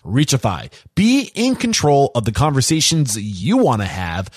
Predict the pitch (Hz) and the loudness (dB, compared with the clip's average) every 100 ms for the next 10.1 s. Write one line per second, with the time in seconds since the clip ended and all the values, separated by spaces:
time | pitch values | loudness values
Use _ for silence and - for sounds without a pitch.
0 | - 123 160 202 240 - 175 - 120 101 | -14 -2 0 2 -2 -2 -2 0 -2 2
1 | 123 - 113 - 90 78 82 85 - - | 0 0 -4 -4 -6 -6 -8 -10 -12 -20
2 | - - 156 151 - 151 156 - 123 117 | -20 -2 -2 -2 -2 -2 -2 -2 -2 -2
3 | - 143 220 175 - 107 107 - - 95 | -4 -2 0 -2 -2 -2 -2 -6 -6 -6
4 | - 95 98 - 127 131 - 131 143 - | -6 -8 -8 -2 0 0 0 0 -2 -2
5 | 147 165 - 160 147 160 160 151 147 - | -2 -2 -2 0 0 0 0 0 -2 0
6 | 165 214 202 196 - 147 165 - 190 139 | 0 0 2 0 0 0 0 2 0 2
7 | 175 175 175 156 262 - 151 104 98 110 | 2 4 2 2 0 0 0 -2 -4 -6
8 | - - - 143 160 139 214 220 170 160 | -10 -16 0 2 4 4 4 4 2 0
9 | - 160 151 120 135 143 101 117 104 113 | 0 0 0 0 0 0 0 -2 0 -2